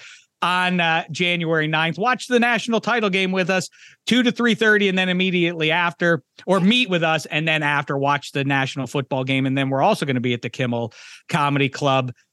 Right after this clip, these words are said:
the day before, that Sunday. Watch all the Week eighteen games, hear Hench tell you about the officiating. He'll complain about it.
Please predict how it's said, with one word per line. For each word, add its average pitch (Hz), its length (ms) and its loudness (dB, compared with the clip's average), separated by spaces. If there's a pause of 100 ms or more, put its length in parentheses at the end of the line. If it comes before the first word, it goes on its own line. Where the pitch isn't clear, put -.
(140)
the 151 120 0
day 160 220 0
before, 147 640 2
that 135 220 0
Sunday. 165 580 0
Watch 139 280 0
all 170 260 4
the 165 80 2
Week 160 220 0
eighteen 147 460 2
games, 139 500 0
hear 113 240 -8
Hench 135 640 -4 (340)
tell 120 180 0
you 113 120 0
about 110 240 -4
the 98 120 -8
officiating. 143 760 0
He'll 107 140 -6
complain 135 480 -2
about 117 340 0
it. 113 160 -4